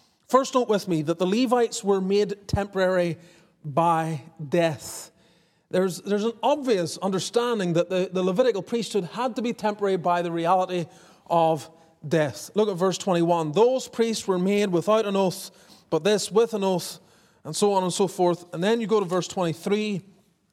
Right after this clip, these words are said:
"They," that's those Levitical priesthood, uh, priests, truly were many priests, because they were not suffered or allowed to continue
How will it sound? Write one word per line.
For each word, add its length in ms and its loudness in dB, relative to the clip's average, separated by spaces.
"They," 680 2
that's 220 -6
those 220 0
Levitical 300 -2
priesthood, 500 -2
uh, 60 -10
priests, 380 -2
truly 440 2
were 180 2
many 420 2
priests, 680 -4
because 1040 4
they 100 0
were 140 4
not 420 2
suffered 640 0
or 100 4
allowed 600 2
to 140 0
continue 1000 0